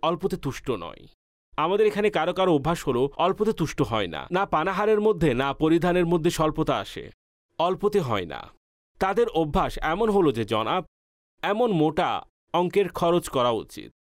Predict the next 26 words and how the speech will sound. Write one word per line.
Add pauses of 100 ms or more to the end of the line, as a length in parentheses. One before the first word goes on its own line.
(640)
তাদের
অ্যাডজাস্টেবল
হওয়া
উচিত। (960)
এবং
যদি
পরিস্থিতি
এমন
হয়, (600)
সম্ভবত
হতে
পারে। (100)
এই
মুহূর্তে
কতেক
উপার্জনকারীর
মুখপাত্র
হিসেবে
বলছি, (840)
হয়তো
ঘরের
মধ্যে
কথা
বলতে
পারেন
না